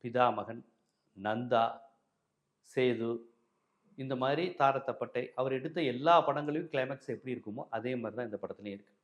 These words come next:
படம் முழுக்க, அதாவது ஒரு சோகத்தோட தான் முடியணுங்கிற அந்த ஒரு கான்செப்ட் தான் அவருடைய கான்செப்ட். இந்த படத்துலையும் ஒரு சோகத்தோட தான் முடியும்.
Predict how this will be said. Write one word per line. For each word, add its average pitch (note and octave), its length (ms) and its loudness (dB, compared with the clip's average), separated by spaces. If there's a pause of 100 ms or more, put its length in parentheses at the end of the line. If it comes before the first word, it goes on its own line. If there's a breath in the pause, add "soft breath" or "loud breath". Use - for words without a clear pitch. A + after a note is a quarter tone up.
(920)
படம் E3 280 6
முழுக்க, E3+ 480 2
அதாவது F#3 580 2
ஒரு D3 280 -4
சோகத்தோட G3 440 4
தான் G3+ 140 4
முடியணுங்கிற F3 500 -2
அந்த D#3 380 4
ஒரு D3+ 160 0
கான்செப்ட் D3 440 -4
தான் D3+ 100 0
அவருடைய B2 280 -6
கான்செப்ட். B2+ 400 -6
இந்த E3+ 200 -2
படத்துலையும் E3 360 -2
ஒரு D#3 80 -10
சோகத்தோட B2+ 380 -4
தான் A2 440 0
முடியும். G2+ 260 -14